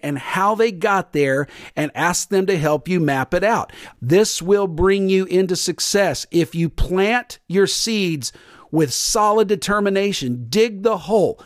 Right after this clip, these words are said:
fertilize it, water it, watch over it, expose it to the light.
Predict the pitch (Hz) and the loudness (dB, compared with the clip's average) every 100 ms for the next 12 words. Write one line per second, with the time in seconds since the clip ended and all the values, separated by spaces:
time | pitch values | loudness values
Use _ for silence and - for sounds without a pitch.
0 | - - - 214 214 202 185 165 135 120 | -20 -20 -2 2 2 2 0 0 -2 -6
1 | - - _ 143 165 208 202 196 156 117 | -8 -16 _ -8 0 2 4 2 0 -4
2 | _ _ _ 139 196 196 190 208 208 185 | _ _ _ 0 2 2 2 2 2 2
3 | 156 110 - 170 - - 208 214 190 208 | -2 -4 -4 -2 -2 -2 2 2 2 -6
4 | - 196 202 202 196 151 - - | -2 0 2 2 2 0 -8 -20